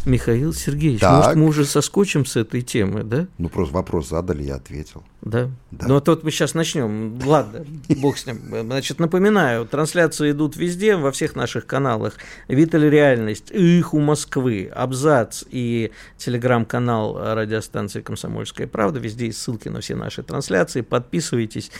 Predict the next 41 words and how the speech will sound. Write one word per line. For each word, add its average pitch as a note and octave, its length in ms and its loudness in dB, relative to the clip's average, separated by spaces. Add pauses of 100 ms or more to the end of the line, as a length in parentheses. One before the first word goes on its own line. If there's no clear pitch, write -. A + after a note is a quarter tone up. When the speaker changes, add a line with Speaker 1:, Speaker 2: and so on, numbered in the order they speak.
(280)
Speaker 1:
ставьте C#3 440 0
лайки. D#3 360 2
Кто B2+ 720 0
подерзее, A#2+ 540 -2
можете A2+ 280 -2
попробовать A2+ 540 -4
поставить A#2 640 -6
дизлайк. C#3 640 0
Мы A#2 140 -2
вас A#2+ 160 0
с - 80 -10
Михаилом A2+ 320 -4
Сергеевичем G#2+ 500 -8 (260)
Speaker 2:
Вычислим. D#3 380 4
Speaker 1:
проклянем. C#3 600 4
Speaker 2:
Не, A#2+ 60 0
не A#2 80 -6 (140)
Speaker 1:
Вычислим A2 240 6
Speaker 2:
надо, G2+ 100 4
не - 40 4
Speaker 1:
и A#2 40 2
Speaker 2:
надо, G2 80 2
не F#2 80 4
надо. F2+ 140 2
Speaker 1:
проклянем. A2+ 640 2 (200)
Speaker 2:
Выч-, G2+ 260 -4
давайте, A2 540 2
э, E2 380 -4
продолжаем A2 600 2
наш F2 180 -2
Speaker 1:
А, C3+ 260 4
да. A#2 160 2
Speaker 2:
искрометный B2+ 840 4
эфир. C#3+ 380 -8
Speaker 1:
Да, A#2+ 200 -2
продолжаем D#3 480 2
наш C#3 180 0
искрометный E3 640 2
эфир. B3+ 320 0
Э, A#2+ 440 6
новый C#3 380 0